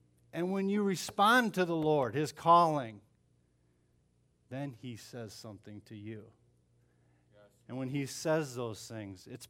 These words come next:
Speaker 1: power. "Get up, take up your bed and walk." That's the Lord's response. Because he's always working, just as we read in that passage. He's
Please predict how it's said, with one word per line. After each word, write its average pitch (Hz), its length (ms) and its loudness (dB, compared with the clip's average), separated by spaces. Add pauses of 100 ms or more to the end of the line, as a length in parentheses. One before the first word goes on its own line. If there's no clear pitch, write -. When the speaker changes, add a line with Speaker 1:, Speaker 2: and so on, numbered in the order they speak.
Speaker 1:
power. 131 720 -6 (2250)
"Get 196 260 10
up, 208 460 12 (840)
take 151 260 0
up 143 200 0
your 139 100 0
bed 135 260 2
and 117 180 -6
walk." 127 480 0 (520)
That's 147 440 -6
the 127 80 -6
Lord's 127 400 -6
response. 117 800 -10 (1300)
Because 156 320 0
he's 156 160 0
always 165 420 4
working, 131 420 -4
just 117 200 -12
as 135 80 -12
we 143 100 -6
read 139 140 0
in 139 60 -4
that 127 160 -8
passage. 131 360 -8
He's 202 180 -4